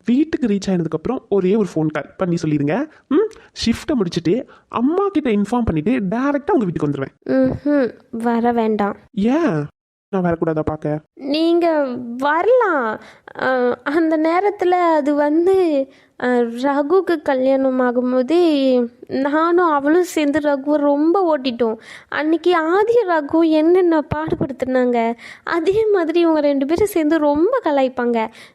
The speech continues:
Speaker 2: வேண்டாம்.
Speaker 1: ஐயோ, அந்த மாதிரிலாம் பேசினா தான் ஜாலியா இருக்கும், என்டர்டெயின்மெண்டா இருக்கும். இதுக்கெல்லாம் பயந்தா எப்படி?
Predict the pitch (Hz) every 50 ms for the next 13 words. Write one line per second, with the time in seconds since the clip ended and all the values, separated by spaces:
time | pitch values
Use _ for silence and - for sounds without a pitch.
0 | _ - 240 254 285 285 320 339 330 294 254 226 208 202 214 - _ _ _ _
1 | _ - 196 226 226 302 349 349 277 285 277 294 330 - - 403 392 339 311 339
2 | 339 330 330 330 359 330 240 285 262 285 311 320 330 320 - - 247 226 220 247
3 | 262 285 277 311 311 320 277 262 285 262 240 - 190 165 151 147 - - - -
4 | - 214 254 - - - 320 330 311 285 254 240 254 254 220 190 - 214 196